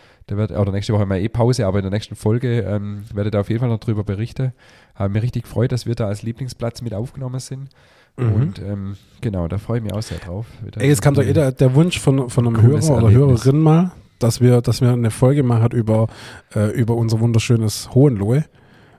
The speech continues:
Speaker 1: Oh ja.
Speaker 2: Äh, vielleicht, vielleicht können wir da ein bisschen was rausklauen aus dem Buch.
Speaker 1: Ja.
Speaker 2: Oder übernehmen.
Speaker 1: Oder die Ute
Speaker 2: Wir
Speaker 1: einfach mal
Speaker 2: übernehmen.
Speaker 1: einladen.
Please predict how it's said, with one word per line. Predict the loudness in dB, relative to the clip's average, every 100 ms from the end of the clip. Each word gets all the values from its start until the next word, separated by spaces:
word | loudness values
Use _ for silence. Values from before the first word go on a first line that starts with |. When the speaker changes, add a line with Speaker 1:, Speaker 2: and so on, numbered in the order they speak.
| _ 0
Speaker 1:
Oh |
ja. | 4 4 4 2
Speaker 2:
Äh, | 0
vielleicht, | 0 -2 -2 _
vielleicht | -4 2 2 4
können | 2
wir |
da | 4 4
ein | 4
bisschen | 4 2
was | 0 2
rausklauen | 0 0 0 0 0
aus | -2
dem | -4 -4
Buch. | -6 -8 -12 -20 _ _ -2
Speaker 1:
Ja. | 0 2
Speaker 2:
Oder | 2 2
übernehmen. | 4 4 6
Speaker 1:
Oder | 6
die | 6
Ute | 4 4 4
Speaker 2:
Wir | 4
Speaker 1:
einfach | 2 2
mal | 2
Speaker 2:
übernehmen. | 4 4 2
Speaker 1:
einladen. | -2